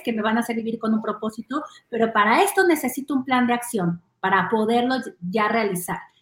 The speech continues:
¿Qué tengo que hacer ahora sí? ¿Qué actividades tengo que hacer? ¿Sí? De otra manera son como anhelos, como ideas, y, y no las llevas a, a, a, a, o sea, no lo, no lo vives. Un propósito hay que vivirlo.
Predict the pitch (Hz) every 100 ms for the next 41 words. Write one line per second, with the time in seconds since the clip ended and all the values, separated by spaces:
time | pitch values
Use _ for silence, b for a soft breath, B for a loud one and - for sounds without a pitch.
0 | _ - 277 285 311 311 311 214 175 233
1 | 196 190 185 226 - 269 277 294 269 214
2 | 196 202 202 190 190 185 170 170 - -
3 | 214 320 B B B _ 185 262 294 349
4 | 339 302 320 320 294 311 311 277 254 269
5 | 269 220 214 208 208 214 226 262 254 190
6 | 170 - _ _ _ _ 214 214 - 214
7 | 220 240 277 277 262 254 254 - 196 185
8 | - 190 - 185 - 196 226 240 269 269
9 | 220 233 262 262 - 254 247 190 - -
10 | 233 262 269 269 277 220 240 240 190 220
11 | 247 185 -